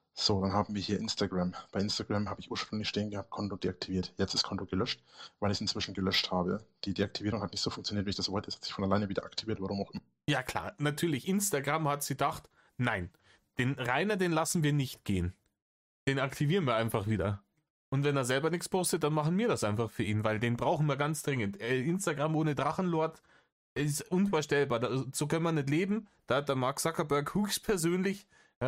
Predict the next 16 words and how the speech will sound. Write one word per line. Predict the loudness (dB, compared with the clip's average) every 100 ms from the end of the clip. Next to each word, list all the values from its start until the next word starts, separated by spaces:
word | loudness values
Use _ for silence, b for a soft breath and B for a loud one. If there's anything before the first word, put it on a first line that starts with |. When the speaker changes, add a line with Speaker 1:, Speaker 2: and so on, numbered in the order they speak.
| 0
Speaker 2:
hat | -2 0 0 0
er | 0
da | 0
die | 0
Fäden | 0 0 0
gezogen | 0 0 0
und | 0 0
hat | -2
gesagt, | -2 -4 -2
„Reini, | 0 2 2 2 0 -4 B B B _
du | 0
musst | 2 2 0 -2
jetzt | -2 0
wieder | 2 2
auf | 2
Instagram.“ | 0 2 -2 -2 -2